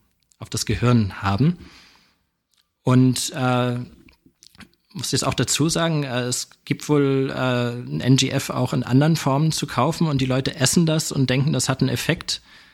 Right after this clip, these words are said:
Aber N G F kann die Blut-Hirn-Schranke nicht passieren. Das heißt, es kommt gar nicht dahin, wo es gebraucht wird und wo es erkannt wird im System. Insofern brauchst du eine Substanz, die die Blut-Hirn-Schranke passieren kann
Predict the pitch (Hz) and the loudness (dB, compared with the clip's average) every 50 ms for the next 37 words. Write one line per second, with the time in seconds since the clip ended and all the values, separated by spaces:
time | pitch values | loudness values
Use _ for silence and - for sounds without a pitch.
0 | _ _ _ - 139 131 139 - 135 143 147 131 131 - 139 - - - - 123 | _ _ _ -2 0 2 2 2 2 2 2 2 0 0 -2 -4 -2 0 2 4
1 | 127 131 131 123 123 123 120 - 127 123 - - - 131 143 139 - - 120 110 | 4 4 4 2 2 0 0 2 2 0 2 2 2 2 2 2 2 2 0 0
2 | 107 - 101 101 101 - - - 104 - - - 113 101 98 101 104 - 113 120 | 2 2 2 0 0 -2 -2 -2 0 0 0 0 0 0 -2 -2 -2 -2 -2 -2
3 | 113 - 127 - - - 131 139 143 - 123 113 113 120 113 - 123 117 117 127 | -2 -2 -4 -6 -2 2 2 2 2 4 4 4 4 4 2 2 2 2 2 4
4 | 127 123 113 120 117 - - - 113 - 104 113 131 143 - - - - 110 120 | 4 2 2 0 -2 -2 -2 -2 -4 -2 0 0 0 0 0 -4 -4 0 0 0
5 | - - 113 110 127 123 - - 127 - - - 131 147 139 - - 107 107 117 | 0 0 -2 0 0 -2 -2 -4 -6 -6 -2 2 2 2 2 2 0 -2 -2 -2
6 | - - - - 101 95 107 104 - - - 110 117 147 165 175 - - - - | -4 -6 -6 -6 -6 -6 -4 -4 -4 -2 -2 0 0 0 -2 -4 -8 -14 -20 -20
7 | - - _ _ _ _ _ _ _ - 135 120 131 135 - - 151 147 143 143 | -20 -20 _ _ _ _ _ _ _ 2 4 4 4 4 2 2 2 2 2 0
8 | 120 120 - 110 131 147 - - - - 160 160 - 127 131 135 123 120 117 - | -2 -2 0 0 0 0 0 -2 -2 -2 -2 0 0 0 0 0 0 0 -2 -2
9 | - - 127 120 135 165 160 - - - - 135 131 135 139 139 147 147 - _ | 0 0 2 2 2 2 0 -2 -4 -4 -2 0 0 0 0 -2 -2 -6 -10 _
10 | _ _ _ _ _ _ _ _ _ _ _ - 127 110 - 131 135 131 - - | _ _ _ _ _ _ _ _ _ _ _ -4 -4 0 4 4 4 4 4 2
11 | 143 170 170 - - 143 147 151 - - 160 156 151 156 160 - _ _ _ _ | 2 2 2 2 2 0 0 -2 -2 -2 -2 -2 -2 -4 -6 -10 _ _ _ _
12 | _ _ _ - - - - - - - 156 165 143 123 - - 107 110 135 147 | _ _ _ -12 -6 -4 -2 0 2 2 4 4 2 2 0 -2 -2 0 0 0
13 | 147 190 | -2 -4